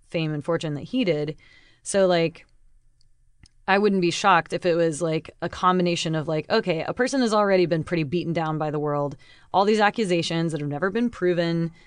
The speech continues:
but that everyone just believes, that would drive you insane, uh, you know, on its own. He had to cancel tons of, like, different legs of tours and stuff because of all that shit, like, taking a toll on his health.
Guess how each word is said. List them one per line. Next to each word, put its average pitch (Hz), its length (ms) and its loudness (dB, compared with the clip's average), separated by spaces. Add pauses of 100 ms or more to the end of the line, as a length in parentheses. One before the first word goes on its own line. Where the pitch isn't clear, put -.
(200)
but 180 200 0
that 170 100 4
everyone 175 340 2
just 165 300 -2
believes, 165 640 0
that 160 180 -2
would 170 100 -4
drive 160 260 0
you 156 140 -2
insane, 156 600 -4 (200)
uh, - 120 -8 (100)
you 190 180 -4
know, 151 360 -4
on 160 180 -2
its - 120 -8
own. 165 460 0 (420)
He 233 240 0
had 226 160 0
to 208 60 -2
cancel 254 420 -2
tons 254 360 -2
of, 165 160 -2
like, 147 200 -6
different 151 300 -6 (220)
legs 175 300 -2
of - 120 -12
tours 175 480 0
and 156 180 -4
stuff - 280 -8
because 233 420 0
of 175 100 0
all 160 120 -4
that 151 160 -8
shit, - 260 -8
like, 151 160 -6
taking 170 260 -6
a 160 60 -2
toll 156 200 -4
on 147 140 -4
his 147 160 -8
health. 156 440 0